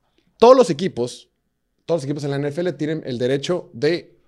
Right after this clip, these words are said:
una sola etiqueta de jugador franquicia. O sea, no puedes usar una etiqueta de jugador franquicia para todo el mundo. No, tienes que escoger solamente a uno, ¿no?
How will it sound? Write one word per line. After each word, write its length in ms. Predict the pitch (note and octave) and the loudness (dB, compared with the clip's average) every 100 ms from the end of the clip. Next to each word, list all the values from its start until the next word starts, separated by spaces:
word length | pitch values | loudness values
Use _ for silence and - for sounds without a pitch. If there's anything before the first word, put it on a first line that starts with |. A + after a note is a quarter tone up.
| _ _ | _ _
una 440 | A3 A3 A3 A3 G#3+ | 0 2 2 -2 -4
sola 480 | - E3 E3+ F3 - | -4 0 2 0 -2
etiqueta 520 | C3+ C3 - B2+ D3 | -6 -6 -4 -4 -4
de 40 | |
jugador 260 | C#3 B2 A#2+ | -4 -2 -4
franquicia. 720 | B2+ C3+ A#2 C3+ B2 - - _ _ _ _ | -2 -6 -6 -6 -6 -8 -16 _ _ _ _
O 20 | |
sea, 140 | - C3 | -8 -4
no 180 | C#3 | -2
puedes 200 | D3 E3 | 2 2
usar 200 | C3+ C#3+ C#3 - _ _ | 2 -4 -6 -20 _ _
una 320 | - D#3 D#3+ | -6 -4 -4
etiqueta 380 | - B2 A#2+ A#2 | -4 -8 -6 -4
de 60 | C3+ | -2
jugador 120 | C3 | -2
franquicia 280 | C#3 C3 C#3 | -2 -4 -2
para 140 | A#2+ | -2
todo 160 | - B2+ | -2 -2
el 80 | B2+ | -2
mundo. 160 | A#2+ | -4
No, 160 | B2 A2 | -4 -6
tienes 160 | B2+ | -6
que 60 | - | -8
escoger 260 | - C3+ A#2 | -10 -8 -6
solamente 460 | B2+ B2 A#2+ C3 | -6 -6 -6 -8
a 80 | A#2 | -6
uno, 220 | G#2+ G2+ | -8 -8
¿no? 200 | G#2+ E3+ | -8 -8